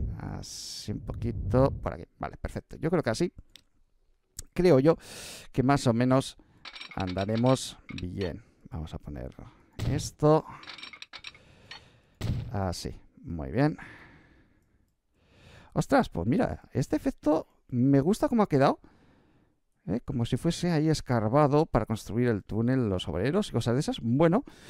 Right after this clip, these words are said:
oye, pues no, no, no me di-, no me disgusta para nada, chicos. Así que, pues ahí se queda, chicos. Ahí se queda. Venga, vamos a darle aquí otro toquecito, así, con cuidadito.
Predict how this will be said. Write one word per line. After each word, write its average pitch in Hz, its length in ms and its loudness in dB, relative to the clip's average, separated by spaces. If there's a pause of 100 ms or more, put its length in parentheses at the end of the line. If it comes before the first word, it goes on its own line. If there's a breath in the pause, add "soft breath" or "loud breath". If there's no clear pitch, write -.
(260 loud breath)
oye, 302 260 -2
pues 120 360 2
no, 143 360 2
no, 185 360 -2
no 156 200 -2
me 302 100 0
di-, 302 160 -6 (120)
no 220 180 -4
me 311 120 -2
disgusta 165 680 0
para 127 320 0
nada, 147 240 0
chicos. 165 460 0 (720 loud breath)
Así 117 260 -2
que, 254 120 0
pues 107 220 0
ahí 117 240 2
se - 140 0
queda, - 180 -2
chicos. - 400 -6 (240 loud breath)
Ahí 127 160 -6
se - 140 -6
queda. - 240 -12 (340 loud breath)
Venga, - 280 -10
vamos 143 280 -4
a 143 100 -2 (680)
darle 113 580 -6 (120)
aquí - 200 -14
otro - 180 -8
toquecito, - 840 -2
así, - 460 -6 (600 soft breath)
con - 140 -14
cuidadito. 110 680 -2